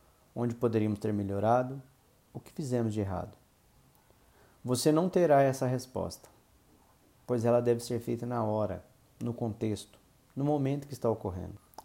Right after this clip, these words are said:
Desde um acidente de trânsito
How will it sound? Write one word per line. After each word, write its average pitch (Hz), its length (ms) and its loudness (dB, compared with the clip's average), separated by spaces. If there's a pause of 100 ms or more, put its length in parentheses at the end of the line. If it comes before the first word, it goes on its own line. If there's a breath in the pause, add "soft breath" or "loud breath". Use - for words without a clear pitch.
(200)
Desde 160 400 2
um 156 160 0
acidente 110 600 -2
de 98 100 -8
trânsito 101 800 -4